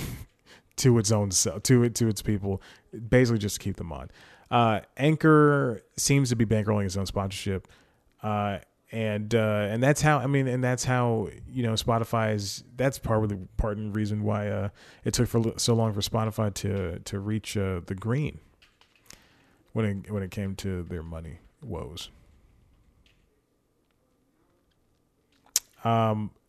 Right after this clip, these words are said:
and they didn't, they need to figure this out. And, and for a lot of these, uh, shows, they lose sponsorships, uh, at the end of the, you know, you know, sponsorships only last for, like, a couple of months or so.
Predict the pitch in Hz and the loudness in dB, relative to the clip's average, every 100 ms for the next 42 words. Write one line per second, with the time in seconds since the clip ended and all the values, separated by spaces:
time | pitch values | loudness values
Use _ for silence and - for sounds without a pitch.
0 | - 120 127 131 139 123 131 127 127 123 | -4 2 4 4 2 2 2 2 0 -2
1 | 110 104 110 80 80 - - _ _ _ | -2 -2 -2 -4 -8 -10 -20 _ _ _
2 | _ _ _ _ _ _ _ _ _ _ | _ _ _ _ _ _ _ _ _ _
3 | _ _ _ _ _ _ _ _ 131 120 | _ _ _ _ _ _ _ _ 2 2
4 | 104 127 120 123 127 185 175 110 98 104 | 2 2 6 6 8 6 4 2 0 -2
5 | 107 98 92 82 - - 131 104 104 113 | 0 0 -4 -10 -12 0 4 6 6 2
6 | 110 - - - 123 120 135 202 202 - | -4 -10 -18 -2 0 6 8 8 6 2
7 | 110 98 98 95 104 - - - - _ | -2 -4 -8 -6 -6 -6 -12 -14 -20 _
8 | _ _ 113 107 101 92 76 - 98 120 | _ _ 2 2 2 -2 -6 -14 -20 -20
9 | - _ _ _ _ _ _ - 127 123 | -20 _ _ _ _ _ _ -2 0 4
10 | 120 123 120 113 110 104 107 117 107 98 | 4 6 4 2 2 2 2 2 0 0
11 | 117 123 113 - 127 - 120 117 113 107 | 0 -2 -2 0 0 0 -2 0 0 0
12 | 98 98 - 101 92 - - - 104 98 | 0 -2 -6 -6 -8 -8 -12 -6 -6 -4
13 | 85 95 120 - - - 110 | -6 -6 -6 -6 -8 -6 -8